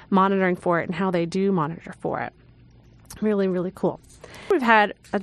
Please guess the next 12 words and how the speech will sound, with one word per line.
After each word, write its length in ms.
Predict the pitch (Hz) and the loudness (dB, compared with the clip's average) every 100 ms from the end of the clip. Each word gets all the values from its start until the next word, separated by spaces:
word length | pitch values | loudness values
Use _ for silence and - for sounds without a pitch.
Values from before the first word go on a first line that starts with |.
| - | -4
discussion 540 | - 202 - 277 - 277 | -2 0 2 2 2 0
about 380 | 226 202 202 - | 2 4 2 2
radiation 840 | 226 254 262 254 254 - 311 320 | 2 2 4 4 2 4 2 4
and 500 | - 220 214 208 202 | 4 4 4 4 4
the 260 | 185 180 180 - - - - | 4 2 -2 -12 -20 -16 -2
movement 600 | 247 277 277 294 285 - | 2 4 4 4 2 2
of 360 | 233 220 220 - - - | 0 0 -4 -14 -20 -6
the 120 | 233 | -2
radioactivity 760 | 226 254 254 240 - 269 254 262 | 2 4 2 2 0 0 2 0
from 240 | - 226 | 2 2
the 100 | 214 | 2
Fukushima 720 | 214 262 262 - 262 254 247 | 0 -2 -2 0 2 2 2